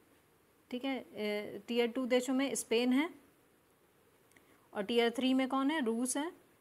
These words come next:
टियर फ़ोर में कौन है? घाना है। टियर सिक्स में नाइजर सबसे ऊपर, मतलब इनका स्कोर सबसे ख़राब है। ठीक है, अ,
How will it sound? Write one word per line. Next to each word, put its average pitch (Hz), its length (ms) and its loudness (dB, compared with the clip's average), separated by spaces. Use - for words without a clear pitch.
टियर 233 220 2
फ़ोर 247 200 4
में 254 140 2
कौन 254 220 0
है? 262 100 -2
घाना 196 360 -4
है। 277 220 -2
टियर 240 180 4
सिक्स 262 320 -2
में 254 140 4
नाइजर 214 440 0
सबसे 220 280 -6
ऊपर, 233 320 -2
मतलब 247 380 -2
इनका 226 320 -2
स्कोर 214 240 -8
सबसे 196 280 -10
ख़राब 165 360 -8
है। 180 140 -14
ठीक 240 140 -16
है, 277 260 -16
अ, 196 400 -6